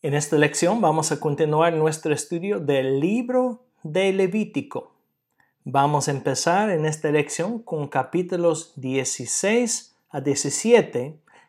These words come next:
y vamos a hablar acerca del día de la propiciación. El día de la propiciación o Yom Kippur fue un evento anual que ocurrió el décimo día de Tishri, entre septiembre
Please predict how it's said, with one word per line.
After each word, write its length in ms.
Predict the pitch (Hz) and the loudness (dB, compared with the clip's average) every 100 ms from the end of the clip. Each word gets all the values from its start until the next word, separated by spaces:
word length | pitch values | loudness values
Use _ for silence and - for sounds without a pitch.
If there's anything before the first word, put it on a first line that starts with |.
| - | -2
y 60 | 226 | 0
vamos 300 | 285 277 247 | 2 2 4
a 20 | |
hablar 300 | 240 240 233 | 8 8 8
acerca 380 | 214 226 220 208 | 4 2 2 2
del 220 | 208 196 | 2 2
día 200 | 196 208 | 2 2
de 120 | 202 | 2
la 140 | 196 | 0
propiciación. 960 | 180 165 170 147 151 127 - 180 139 - _ - | 2 0 0 -2 0 0 0 0 0 -2 _ 2
El 200 | 202 190 | 4 4
día 200 | 254 277 | 2 8
de 160 | 240 | 10
la 200 | 233 220 | 10 6
propiciación 880 | 214 180 180 175 160 143 - 151 - - | 2 -2 -4 0 0 0 0 0 -2 0
o 140 | 156 | 4
Yom 320 | 151 165 160 | 6 4 2
Kippur 680 | 160 147 - 240 170 - _ _ _ _ | 0 0 6 6 6 2 _ _ _ _
fue 160 | - 208 | 0 4
un 160 | 240 226 | 6 6
evento 500 | 196 214 214 214 214 | 6 4 4 2 0
anual 580 | 175 170 175 196 208 202 | -2 4 8 10 8 4
que 180 | 180 | 6
ocurrió 720 | 165 165 175 160 185 226 240 - | 6 6 4 6 8 8 8 2
el 200 | 175 160 | 2 6
décimo 420 | 180 185 202 202 | 6 6 4 4
día 300 | 185 190 196 | 4 4 6
de 140 | 180 170 | 4 2
Tishri, 640 | 165 147 - 196 160 - _ _ _ _ _ _ _ | 0 -2 4 4 4 -4 _ _ _ _ _ _ _
entre 360 | 190 196 196 180 | 0 4 4 4
septiembre 1000 | 165 - 170 196 220 220 214 208 - | 4 2 6 8 10 10 10 8 -2